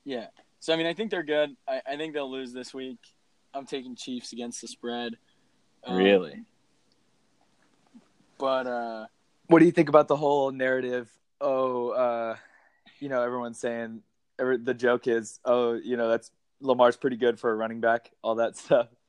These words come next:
Speaker 1: I mean, the dude can obviously throw.
Speaker 2: Yeah.
Speaker 1: But, like, people are,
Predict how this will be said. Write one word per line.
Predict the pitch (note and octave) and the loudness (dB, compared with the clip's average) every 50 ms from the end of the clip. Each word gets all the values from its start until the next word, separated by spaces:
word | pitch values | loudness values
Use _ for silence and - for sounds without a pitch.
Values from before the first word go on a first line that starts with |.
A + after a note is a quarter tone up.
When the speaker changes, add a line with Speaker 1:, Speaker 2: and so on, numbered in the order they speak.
| _ _ _ _ _ _ _ - | _ _ _ _ _ _ _ -4
Speaker 1:
I | F3 | -2
mean, | F3 F3+ F3+ | 0 0 0
the | E3 D#3+ | -2 -2
dude | D3 G#3 B3+ A3+ - | -2 -2 -2 -2 0
can | - D#3 | 0 2
obviously | C#3+ D3 D#3+ D#3 D3 C3 - B2+ A2 A2 - | 2 2 2 0 -4 -10 -10 -12 -14 -12 -8
throw. | - D3 D3+ C3+ A#2+ A2 G#2+ - _ _ _ _ _ _ | -2 0 0 0 0 -2 -6 -10 _ _ _ _ _ _
Speaker 2:
Yeah. | - B2+ A#2 A2 G2+ G2 - _ _ _ _ _ _ _ _ | 0 2 2 2 2 -2 -6 _ _ _ _ _ _ _ _
Speaker 1:
But, | B2+ C#3 C3 A#2+ - _ _ _ _ | -6 -6 -6 -6 -10 _ _ _ _
like, | C#3 C#3 C3 A#2+ A#2+ | -14 -14 -14 -14 -14
people | - E3 E3 D#3 D#3 | -16 -14 -12 -10 -10
are, | D3 C#3 B2+ | -10 -12 -12